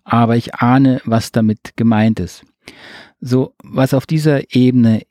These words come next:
zum Subjekt wird, unbewusst, das bezeichnet, ähm, Keegan als Überindividualität, also ein Bewusstsein, das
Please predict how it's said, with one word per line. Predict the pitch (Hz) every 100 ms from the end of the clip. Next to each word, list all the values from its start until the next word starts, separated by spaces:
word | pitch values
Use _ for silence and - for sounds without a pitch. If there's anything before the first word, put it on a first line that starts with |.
| _
zum | - - 110 104 - _ _ _ -
Subjekt | 123 123 107 190 - 202 151 - - -
wird, | - 98 104 95 - -
unbewusst, | - 143 180 160 143 135 -
das | 120
bezeichnet, | - 117 - 104 107 - 107 - - _ - - - _ _
ähm, | - 107 104 101 101
Keegan | - 120 110 107
als | 95 98
Überindividualität, | - - 151 170 160 135 - 139 147 151 143 135 135 135 - - 156 151 -
also | 117 110 107 110 107 - _ - - - - _ _ -
ein | - 123 113 107 107 110
Bewusstsein, | 113 104 117 165 - - 131 123 123 117 -
das | 113 110 - -